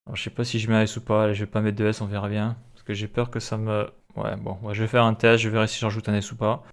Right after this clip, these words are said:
Égal. Donc require. Et donc là, par contre, les deux points, slash, parce qu'il faut que je remonte. Models. Voilà. Et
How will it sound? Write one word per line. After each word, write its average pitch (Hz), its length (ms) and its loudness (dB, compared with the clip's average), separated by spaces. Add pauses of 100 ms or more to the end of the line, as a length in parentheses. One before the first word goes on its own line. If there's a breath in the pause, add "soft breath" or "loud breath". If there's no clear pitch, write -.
(140)
Égal. 117 460 2 (260)
Donc 104 200 -6
require. 127 760 2 (240)
Et 113 280 2
donc 110 220 -6
là, 117 140 0
par 107 180 -4
contre, 110 400 -4 (300)
les 113 100 -6
deux 110 140 0
points, 113 460 0 (220)
slash, 110 440 -2
parce - 140 -14
qu'il 107 100 -6
faut 98 180 -6
que 104 60 -2
je 104 80 -2
remonte. 107 420 0 (420)
Models. 110 400 2 (440)
Voilà. 110 480 0 (100)
Et 123 360 -2